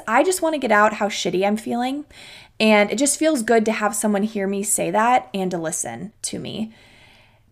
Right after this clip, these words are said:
But if they want something more tangible like support, you can encourage self-kindness, which is the next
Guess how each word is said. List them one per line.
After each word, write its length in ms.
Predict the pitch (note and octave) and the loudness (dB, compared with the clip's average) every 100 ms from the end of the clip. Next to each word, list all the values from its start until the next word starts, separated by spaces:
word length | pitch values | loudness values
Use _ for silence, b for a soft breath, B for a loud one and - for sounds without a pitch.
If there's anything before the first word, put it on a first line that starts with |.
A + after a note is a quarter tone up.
| - | 4
But 120 | B3 | 6
if 160 | C4 | 6
they 140 | C4+ B3+ | 4 2
want 400 | A#3+ C#4+ G4 G#4 | 4 6 6 6
something 400 | - C#4 C4+ A#3 | 2 2 2 4
more 160 | G#3+ | 6
tangible 560 | G#3+ - A#3 A3+ G#3 G3 | 4 0 2 2 2 2
like 260 | G#3 C4 - | 6 4 4
support, 720 | - G#3 - E3+ E3+ F#3+ - - _ _ _ | -6 -8 -6 -4 -2 -4 -8 -20 _ _ _
you 140 | - A#3 | -4 -2
can 120 | B3+ | 0
encourage 420 | A#3 A3+ B3 A#3+ | 0 0 -2 0
self-kindness, 1000 | - A3 G3+ - G3 F3 C3 G2+ - - - | 2 2 2 -2 -6 -6 -6 -4 -4 -4 -2
which 180 | G#3 G#3+ | -2 -2
is 100 | G3+ | 0
the 100 | G3+ | 2
next 380 | G3+ G#3 - | 2 2 0